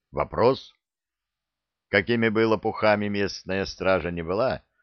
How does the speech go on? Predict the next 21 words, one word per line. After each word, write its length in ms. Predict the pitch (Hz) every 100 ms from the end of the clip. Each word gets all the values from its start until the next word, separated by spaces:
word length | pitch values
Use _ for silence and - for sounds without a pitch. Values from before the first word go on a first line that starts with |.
| _ _ _ _ _
но 360 | 87 95 92 -
с 160 | - 107
огнестрелом-то 1000 | 92 113 117 - 117 104 78 71 76 78
наверняка 520 | 82 82 85 82 110
ведь 180 | 120 107
не 80 | 95
понаслышке 720 | 87 78 71 95 123 - 127
знакомы. 480 | 113 113 71 62 - _ _ _ _ _ _ _ _
А 140 | 90 87
раз 200 | 80 -
так, 380 | 98 117 - _ _ _ _ _ _ _
первое — 560 | - 123 139 131 123 110
стащить, 840 | - - 82 78 - 147 151 - _ -
заслонить, 920 | 80 90 - 67 71 117 143 - _ -
телами 400 | 90 98 113 110
прикрыть, 720 | 107 107 87 117 143 - -
наконец. 580 | - 139 127 - - - _ _ _ _ _ _ _ _ _ _
Не 140 | - 87
вытанцовывается 1160 | 104 - 131 139 - 85 82 82 87 85 -
чего-то, 540 | 82 90 87 87 85 85
а, 300 | - 98 135